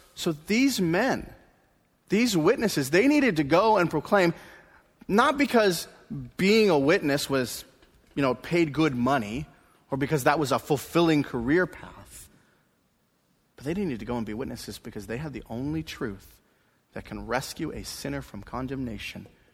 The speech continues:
and grant eternal life. The only truth that can rescue and give eternal life. Take a moment, let that sink in. That's what they had, and guess what? That's what we have as well.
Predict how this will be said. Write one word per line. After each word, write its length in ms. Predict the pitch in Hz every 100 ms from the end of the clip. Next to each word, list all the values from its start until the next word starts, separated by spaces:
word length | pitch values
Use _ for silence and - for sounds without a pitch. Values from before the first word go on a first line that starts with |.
| _ _ _
and 160 | 117 107
grant 340 | 104 110 -
eternal 320 | - - 101
life. 460 | 101 98 - - _ _ _ _ _ _ _ _ _ _ _ _
The 160 | 117 117 -
only 680 | 127 156 170 165 160 143 -
truth 400 | - 123 110 - 117
that 200 | 107 -
can 220 | 98 98
rescue 520 | 110 117 - - 113
and 120 | 107
give 320 | 104 98 110 -
eternal 300 | - 104 110
life. 240 | 110 - _ _ _ _ _ _ -
Take 120 | 254
a 60 |
moment, 280 | 240 294 131
let 140 | 127 -
that 160 | 165
sink 320 | - - 170
in. 140 | 190 151 _ _ _ _ _ _ _ _ _ _ _ _ _ -
That's 140 | 143
what 80 | 170
they 140 | 202
had, 220 | 165 113 139
and 140 | 120
guess 220 | - -
what? 180 | 147 107 - _ _ _ _ _ _ _ _ -
That's 120 | 147
what 80 | 131
we 80 |
have 180 | 120 110
as 100 | 98
well. 200 | 101 95